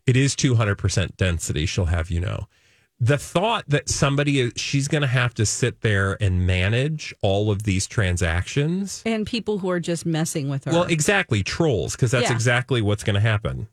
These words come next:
Speaker 2: I
Speaker 1: uh, is that people like us
Speaker 2: <laughs> People like us.
Speaker 1: are gonna reach out and, s-, you know, who are not serious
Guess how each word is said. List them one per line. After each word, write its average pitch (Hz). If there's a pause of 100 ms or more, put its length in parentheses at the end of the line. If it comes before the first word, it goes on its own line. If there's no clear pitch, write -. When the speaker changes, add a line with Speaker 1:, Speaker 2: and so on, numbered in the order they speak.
(400)
Speaker 2:
I 98
Speaker 1:
uh, 87
is 107
that 104
people 104
like 120
us 101 (1000)
Speaker 2:
<laughs> -
People 349
like 269
us. 170
Speaker 1:
are 156
gonna 131
reach 123
out 123
and, 127
s-, -
you 131
know, 101
who 110
are 98
not 107
serious 90